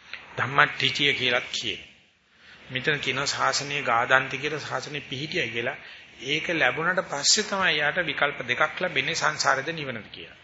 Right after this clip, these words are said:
ඊට පස්සේ තමයි යා තීන්දුවක් කරගන්නේ. ඒ නිසා මිනිස්සු මිනිහා නොමිනිහා යන හැටි නොයන හැටි කේල් ගහ පොල් ගහ කණ්ඩ හදන හැටි බව ධම්මටිතිය අවස්ථාවේදී තමයි තේරෙන්නේ. ඉතින් මේ වේදනා චෛසිකය ගැන බලනකොට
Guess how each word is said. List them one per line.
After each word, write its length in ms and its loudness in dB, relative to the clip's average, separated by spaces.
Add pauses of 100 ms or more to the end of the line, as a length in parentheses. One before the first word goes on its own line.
ඊට 200 -4
පස්සේ 400 2
තමයි 300 4
යා 220 0 (380)
තීන්දුවක් 460 -2
කරගන්නේ. 560 0 (280)
ඒ 160 2
නිසා 380 0
මිනිස්සු 520 -2
මිනිහා 320 0
නොමිනිහා 520 2 (180)
යන 160 2
හැටි 280 2
නොයන 260 0
හැටි 280 0
කේල් 260 0
ගහ 200 4
පොල් 180 0
ගහ 160 8
කණ්ඩ 300 4
හදන 240 4
හැටි 240 0
බව 220 -2 (560)
ධම්මටිතිය 840 -2
අවස්ථාවේදී 540 2
තමයි 280 -2
තේරෙන්නේ. 400 -10 (460)
ඉතින් 220 -10
මේ 200 0
වේදනා 480 2
චෛසිකය 500 2
ගැන 200 0
බලනකොට 540 -4